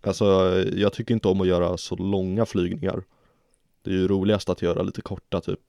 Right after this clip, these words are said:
Oslo till, eh, Stockholm har jag flugit tjugosex gånger, det står det. Eh, mellan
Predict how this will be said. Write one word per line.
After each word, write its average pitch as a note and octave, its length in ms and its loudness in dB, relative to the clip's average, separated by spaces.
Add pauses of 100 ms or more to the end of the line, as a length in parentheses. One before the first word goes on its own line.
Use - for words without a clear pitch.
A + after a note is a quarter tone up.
(200)
Oslo - 440 -4
till, F#2 320 -2
eh, F2+ 240 0
Stockholm - 580 -4
har F#2 80 -2
jag F2 200 -2
flugit F#2 320 -4
tjugosex - 420 -6
gånger, F2+ 300 -2
det F#2+ 80 -4
står - 160 -4
det. - 1500 -10
Eh, F2+ 300 0 (1800)
mellan F#2+ 560 -2